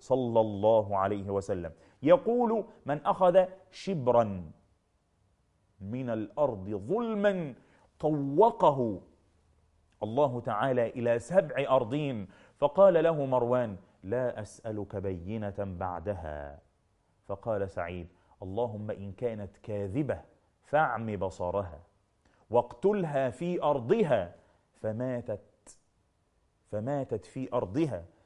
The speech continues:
في حفرة، وكان قد ذهب بصرها،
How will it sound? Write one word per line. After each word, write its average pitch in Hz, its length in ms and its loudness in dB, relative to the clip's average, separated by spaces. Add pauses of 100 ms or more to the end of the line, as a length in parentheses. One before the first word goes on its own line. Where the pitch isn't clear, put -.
(120)
في 123 200 -8
حفرة، 143 840 -2 (100)
وكان 147 440 -2
قد 120 280 -6
ذهب 131 400 0
بصرها، 101 560 -2